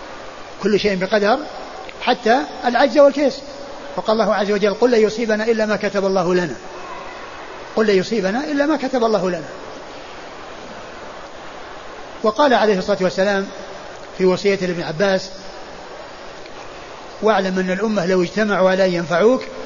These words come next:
لم ينفع-، ينفعوك إلا بشيء قد كتبه الله لك، ولو اجتمعوا على أن يضروك لم يضروك إلا بشيء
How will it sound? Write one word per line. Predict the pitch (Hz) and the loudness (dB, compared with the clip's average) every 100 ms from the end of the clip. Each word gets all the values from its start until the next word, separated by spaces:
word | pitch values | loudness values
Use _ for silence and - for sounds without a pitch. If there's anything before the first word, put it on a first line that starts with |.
| - - - | -12 -12 -8
لم | 185 202 196 | -2 -2 0
ينفع-، | 185 165 202 | -2 0 2
ينفعوك | 214 185 185 220 208 | 0 2 4 4 4
إلا | 190 | 2
بشيء | 190 180 196 190 | 2 0 0 0
قد | 202 | 0
كتبه | 202 196 185 175 | 0 0 2 2
الله | 180 151 | 0 0
لك، | 156 - - - - - - - - - - | -2 -6 -12 -14 -14 -16 -16 -16 -16 -8 0
ولو | 190 214 | 4 4
اجتمعوا | 208 214 208 | 4 2 2
على | 208 | 4
أن | 208 | 4
يضروك | 196 190 208 254 202 | 2 4 4 4 4
لم | 208 | 0
يضروك | 202 202 220 202 | 0 2 2 2
إلا | 196 | 2
بشيء | 185 190 233 | 2 4 4